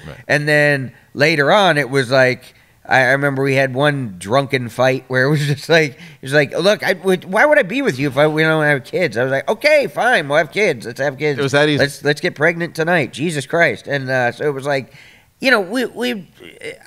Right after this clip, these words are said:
Speaker 2: I, I
Speaker 1: So you did wanna
Speaker 2: I
Speaker 1: have kids,
Speaker 2: warmed
Speaker 1: though.
Speaker 2: myself up
Speaker 1: Yeah.
Speaker 2: to the idea, but I really didn't, I didn't really embrace it as, as reality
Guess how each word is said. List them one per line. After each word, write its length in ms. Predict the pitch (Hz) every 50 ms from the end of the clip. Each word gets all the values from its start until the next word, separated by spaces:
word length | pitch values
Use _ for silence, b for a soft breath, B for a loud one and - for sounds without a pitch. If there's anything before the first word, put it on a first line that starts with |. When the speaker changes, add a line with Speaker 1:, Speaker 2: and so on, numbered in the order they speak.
| - - _ _ -
Speaker 2:
I, 420 | 185 202 196 214 208 190 180 165 - - -
I 340 | 190 190 208 208 196 170 - - _ _
Speaker 1:
So 140 | - - 247
you 140 | 254 285 240
did 240 | - 254 269 247
wanna 120 | 214 196 240
Speaker 2:
I 40 | 285
Speaker 1:
have 80 | 294 262 277
kids, 40 | 302
Speaker 2:
warmed 280 | 302 311 311 302 285
Speaker 1:
though. 80 | 233 -
Speaker 2:
myself 480 | 269 247 233 - - 233 202 202 170
up 60 | 147 147 156 180 202
Speaker 1:
Yeah. 140 | 160 160 160
Speaker 2:
to 60 | 160
the 160 | 170 202 196
idea, 320 | 196 190 185 165 185 190 165
but 220 | 147 160 151 - -
I 140 | - 151 160
really 480 | 160 147 143 156 180 185 185 185 170
didn't, 540 | 156 135 120 127 160 180 170 170 160 135 - _ _ _ _ _ _ b b b b b b b b b _ -
I 140 | 165 196
didn't 340 | 220 277 285 277 240 196 - -
really 400 | 151 160 196 214 196 185 175 160
embrace 600 | 147 139 123 104 107 123 156 170 170 156 - -
it 220 | 165 156 - - _ _ _ _ _ _
as, 280 | - 131 135 127 117 - - -
as 280 | 120 123 123 123 107 110
reality 640 | 110 117 117 117 120 131 147 165 131 135 180